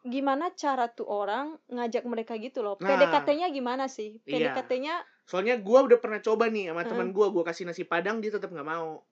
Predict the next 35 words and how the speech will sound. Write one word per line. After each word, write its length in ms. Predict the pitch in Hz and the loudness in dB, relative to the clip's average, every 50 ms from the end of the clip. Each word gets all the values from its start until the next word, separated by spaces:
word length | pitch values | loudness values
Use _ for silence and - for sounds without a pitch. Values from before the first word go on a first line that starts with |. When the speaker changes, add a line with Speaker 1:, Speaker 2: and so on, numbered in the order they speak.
| _ _ _ _ _ _ _ _ _ | _ _ _ _ _ _ _ _ _
Speaker 2:
Gua 160 | - 160 165 | -6 -4 -2
kasih 180 | 165 175 - - | -2 -2 -4 -6
nasi 200 | 156 165 180 165 | -8 -10 -8 -4
padang, 480 | - 156 165 170 185 180 170 165 151 | -2 0 4 6 6 6 6 4 2
nggak 120 | 147 139 139 | -4 -6 -4
mau. 460 | 147 151 156 165 165 165 151 131 - _ _ _ _ _ _ _ _ | -4 -2 0 0 2 0 0 -2 -6 _ _ _ _ _ _ _ _
Gua 200 | _ 160 160 175 160 | _ -4 -2 0 2
bayarin 460 | 175 170 170 170 165 170 170 170 175 | 4 4 4 4 4 2 0 -2 -4
pizza. 560 | - 185 175 - - 196 185 175 170 156 143 - _ _ _ _ _ _ _ _ _ _ | -6 -8 -8 -6 0 2 4 4 4 2 -2 -10 _ _ _ _ _ _ _ _ _ _
Speaker 1:
Nggak 160 | 240 220 214 | -4 -2 0
mau 80 | 220 | 2
Speaker 2:
Mungkin, 180 | 220 233 233 247 | 4 4 6 6
Speaker 1:
juga. 100 | 240 247 | 8 10
Speaker 2:
mungkin 160 | 269 269 262 254 | 10 10 10 12
dia 140 | 254 240 208 | 10 10 10
goyah, 320 | 220 226 233 220 196 175 165 | 10 8 8 8 6 2 0
goyah, 360 | 175 185 202 208 196 175 165 | 4 6 6 8 6 4 0
goyah, 300 | 160 175 202 202 185 165 | 2 2 2 4 4 2
Speaker 1:
Heeh. 100 | 160 214 | 2 0
Speaker 2:
tapi, 200 | 175 202 208 226 214 208 | 0 0 0 -2 -2 -2
tapi, 260 | - - 202 220 233 226 - | -2 -4 -6 -6 -8 -10 -8
tapi 280 | - 220 220 - 247 240 233 - - _ _ _ _ _ | -6 -8 -6 -6 -6 -8 -8 -8 -12 _ _ _ _ _
masih 340 | - 180 185 185 - 208 196 | -12 -10 -10 -8 -8 -8 -8
pendirian. 600 | - 196 190 180 185 180 185 185 175 165 156 147 151 | -8 -6 0 2 2 4 4 4 4 2 2 0 -4
Nah. 80 | - | -4
Speaker 1:
Mm-mm. 320 | 226 220 233 233 233 220 208 - - _ _ _ | -4 -2 -2 -2 -2 -4 -6 -10 -14 _ _ _
Emang 200 | 240 285 339 330 | -6 -4 -2 -2
bentar, 180 | 349 311 466 | 0 2 2
lu 160 | 415 403 427 466 | 4 4 6 6
ngajakin 400 | 480 370 262 269 - - 269 240 | 6 4 4 2 0 0 -2 -4
mau 140 | 226 220 202 | -4 -4 -4
apa 140 | 196 - 196 | -4 -4 -2
dulu 200 | 202 269 311 339 | -2 -2 -2 -4
nih? 200 | 320 302 294 302 - _ _ _ _ | -4 -4 -6 -6 -8 _ _ _ _
Speaker 2:
Nah? 220 | - 170 214 294 | -6 -6 -6 -6